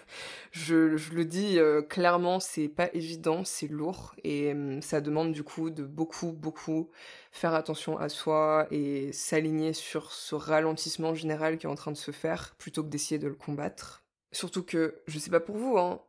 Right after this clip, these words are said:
mais je suis plutôt contente là qu'on arrive dans des énergies plus lentes parce que l'été, euh, pff, j'ai eu ma dose personnellement. C'est bon, j'ai donné,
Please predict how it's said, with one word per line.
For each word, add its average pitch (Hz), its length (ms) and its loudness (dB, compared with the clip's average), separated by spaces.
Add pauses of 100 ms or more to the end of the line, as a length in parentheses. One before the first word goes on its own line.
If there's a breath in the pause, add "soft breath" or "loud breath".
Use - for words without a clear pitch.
(140)
mais 160 580 0
je 156 180 -6
suis 160 440 -6
plutôt 165 540 -2
contente 175 500 -2
là 156 160 2
qu'on 151 580 -4
arrive 160 300 0
dans 156 160 0
des 156 140 -4
énergies 156 380 -2
plus 165 180 -8
lentes 180 220 2
parce 156 160 0
que 160 120 -4
l'été, 165 640 0
euh, 147 220 -4
pff, - 640 -14
j'ai 170 160 0
eu 170 40 4
ma 165 100 4
dose 143 180 -2
personnellement. - 420 -8
C'est - 180 -10
bon, 160 300 0
j'ai 160 160 -2
donné, 160 480 2